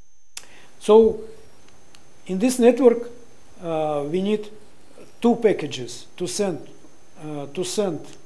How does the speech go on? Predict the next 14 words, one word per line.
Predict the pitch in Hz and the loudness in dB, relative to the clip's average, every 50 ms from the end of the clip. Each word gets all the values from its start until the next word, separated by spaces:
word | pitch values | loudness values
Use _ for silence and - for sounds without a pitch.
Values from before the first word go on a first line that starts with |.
| - - - - - - - | -16 -16 -16 -16 -16 -14 -12
you | 143 156 160 | -10 -10 -10
see | - 175 180 | -8 -8 -10
here, | - - 175 160 151 147 147 131 131 - - - - - - - - - - | -8 -6 -6 -4 -2 -2 -2 -4 -6 -12 -14 -16 -16 -16 -16 -16 -14 -8 -4
S | 170 165 - - | -4 -4 -4 -2
one, | 165 180 208 240 254 254 247 | 0 2 2 4 2 2 0
S | 185 180 175 - | -2 -4 -4 -6
two, | - - - 196 180 165 - - - - - - - - | -10 -10 -8 -6 -6 -6 -8 -10 -12 -14 -14 -14 -14 -10
S | 185 165 - - | -10 -8 -8 -8
two, | - - 185 170 170 170 170 | -8 -4 -4 -4 -4 -4 -4
S | 180 185 180 - | -4 -4 -4 -4
three. | - 156 135 120 110 - - - - - - | -8 -8 -8 -8 -10 -12 -14 -14 -14 -16 -14
So | - - - 208 220 214 202 - - - - - - - | -10 -2 4 4 6 6 4 2 -2 -6 -12 -14 -10 -2
two | - 233 240 | 2 2 4
packages | 247 247 220 - - 185 147 127 139 123 120 - - - | 8 8 8 8 8 2 0 0 -4 -6 -6 -8 -12 -12